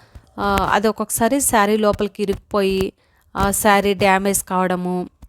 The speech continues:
ఆ, పోగులు రావడము అలా జరుగుతూ ఉంటుంది కదండి. అలాంటప్పుడు, ఆ, మనం పెట్టుకునే స్టిక్కర్స్ని ఒక స్టిక్కర్ని అయితే పిన్నుకు పెట్టేసుకొని ఆ తర్వాత మనం శారీకి పిన్ను పెట్టుకున్నాం అనుకోండి, శారీ లోపలికి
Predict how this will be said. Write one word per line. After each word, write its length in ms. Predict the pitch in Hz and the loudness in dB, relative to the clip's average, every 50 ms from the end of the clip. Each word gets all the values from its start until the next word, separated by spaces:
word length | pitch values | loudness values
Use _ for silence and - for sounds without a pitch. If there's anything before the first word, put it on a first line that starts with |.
| - | -8
ఆ, 180 | - 180 185 185 | -4 -4 -2 -2
పోగులు 500 | 185 - - - 220 214 214 220 214 202 | -4 -4 -2 0 0 0 2 2 0 0
రావడము 540 | 196 190 185 185 185 180 180 180 185 185 170 - | 2 2 2 2 0 -2 -4 -4 -6 -6 -6 -4
అలా 180 | 185 190 190 185 | -2 -2 -2 -2
జరుగుతూ 460 | 180 185 175 170 175 180 - - 185 | 0 -2 -2 -2 -2 -2 -2 -2 -2
ఉంటుంది 300 | 185 180 - 175 170 175 | -2 -2 -4 -6 -6 -6
కదండి. 420 | - 175 160 165 165 180 196 240 294 349 349 - - - | -6 -6 -4 -6 -4 -2 0 0 0 0 0 0 2 2
అలాంటప్పుడు, 800 | 214 214 214 214 220 226 - 214 - - 208 233 294 359 392 392 _ _ _ _ _ _ _ _ - | 4 4 4 2 0 0 -2 -4 -4 -2 0 0 2 2 0 -4 _ _ _ _ _ _ _ _ -8
ఆ, 160 | - 214 220 214 | -4 -2 -2 0
మనం 260 | 214 214 220 226 220 | 0 -2 -2 -4 -2
పెట్టుకునే 500 | - - 220 208 - - 269 254 254 247 | -2 -2 -2 -2 -4 -4 -4 -2 -2 -2
స్టిక్కర్స్ని 800 | - - - 226 - - 208 202 196 - - 240 277 320 330 - - | -2 -4 -6 -8 -4 -2 -2 -2 -2 -2 -2 0 0 0 0 -2 -4
ఒక 200 | 208 202 - 233 | -6 -4 -2 -4
స్టిక్కర్ని 480 | 220 - - - 214 - - 226 220 220 | -6 -4 -6 -8 -8 -6 -4 -4 -2 -2
అయితే 180 | 214 208 - 226 | -2 -2 -4 -6
పిన్నుకు 380 | - - 208 180 185 196 - | -6 -6 -6 -6 -6 -8 -8
పెట్టేసుకొని 920 | - 185 180 190 185 180 185 175 180 - - - 185 190 220 285 349 392 381 _ _ _ _ _ _ _ _ - | -8 -8 -6 -4 -4 -2 -2 -2 -2 -4 -4 -4 -4 0 0 0 0 0 -4 _ _ _ _ _ _ _ _ -2
ఆ 60 | 226 | -2
తర్వాత 640 | - - - 240 208 202 214 220 247 247 247 - | -2 0 2 2 2 2 2 2 2 2 2 2
మనం 340 | 302 330 359 349 277 240 233 | 0 0 2 0 -2 -2 -2
శారీకి 640 | 214 - - 233 208 202 208 220 214 - - 226 208 | -2 0 2 4 4 4 4 2 0 -2 -6 -10 -10
పిన్ను 300 | 185 - 220 196 196 214 | -8 -8 -8 -6 -6 -6
పెట్టుకున్నాం 540 | - - 190 185 - - 190 185 185 180 180 | -8 -8 -8 -10 -10 -10 -8 -8 -6 -6 -6
అనుకోండి, 520 | 180 180 - 185 190 196 214 277 339 359 - _ _ _ _ - - - - | -8 -6 -4 -4 -2 0 0 0 0 -2 -6 _ _ _ _ -18 -16 -10 -4
శారీ 460 | - - - 226 196 190 202 233 254 | -2 2 4 4 4 4 4 2 2
లోపలికి 680 | 226 220 208 202 202 202 202 196 - - 294 330 359 | 2 2 0 0 0 -2 -4 -4 -2 -2 -2 -2 -2